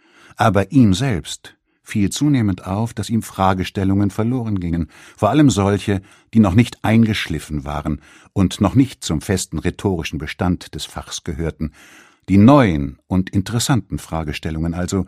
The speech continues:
die gerade deshalb, weil sie noch nicht so gut verankert waren, stetige Aufmerksamkeit erfordert hätten.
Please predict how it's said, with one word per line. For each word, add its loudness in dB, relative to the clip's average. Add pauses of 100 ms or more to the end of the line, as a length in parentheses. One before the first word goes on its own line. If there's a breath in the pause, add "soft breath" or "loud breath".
(540 loud breath)
die -4
gerade 2
deshalb, 0
weil 2
sie 4
noch 2
nicht -2
so -2
gut -6
verankert -2
waren, 0 (200 loud breath)
stetige -2
Aufmerksamkeit -6
erfordert -14
hätten. -18